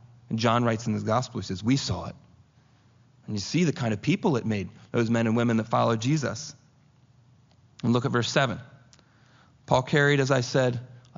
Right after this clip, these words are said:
a treasure around inside of him. It didn't matter that he was pretty ordinary.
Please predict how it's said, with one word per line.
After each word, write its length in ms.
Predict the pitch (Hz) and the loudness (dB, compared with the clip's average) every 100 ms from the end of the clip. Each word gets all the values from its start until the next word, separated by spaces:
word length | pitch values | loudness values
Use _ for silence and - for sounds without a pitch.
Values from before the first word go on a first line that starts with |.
| - - | -12 -8
a 60 | |
treasure 600 | 127 - - 160 147 117 101 | -6 -6 0 2 2 0 -2
around 340 | 101 98 95 | -4 -4 -4
inside 360 | 95 92 87 90 | -6 -6 -8 -8
of 80 | |
him. 180 | - 85 - - - | -10 -12 -16 -20 -6
It 140 | 113 | 0
didn't 240 | 135 175 151 | 2 2 2
matter 360 | 165 202 196 | 2 4 4
that 140 | 165 135 | 2 2
he 140 | 143 | 2
was 160 | 131 - | 0 0
pretty 240 | 143 127 | -2 0
ordinary. 580 | 110 117 107 95 87 | 0 -2 -2 -6 -8